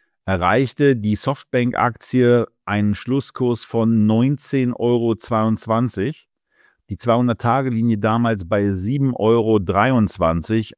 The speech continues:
also notierte die Aktie etwa einhundertsechsundsechzig Prozent oberhalb ihres Durchschnitts. Das Ganze passt natürlich auch zur Jahreszeit, weil es sieht hier irgendwie schon so ein bisschen aus wie ein Tannenbaum.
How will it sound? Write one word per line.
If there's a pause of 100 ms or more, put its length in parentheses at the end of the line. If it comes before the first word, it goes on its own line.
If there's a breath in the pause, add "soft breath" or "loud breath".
(100)
also
notierte
die
Aktie (420)
etwa (120)
einhundertsechsundsechzig
Prozent (480)
oberhalb (120)
ihres
Durchschnitts. (440 soft breath)
Das
Ganze (160)
passt
natürlich
auch
zur
Jahreszeit,
weil
es
sieht
hier
irgendwie
schon
so
ein
bisschen
aus
wie
ein
Tannenbaum.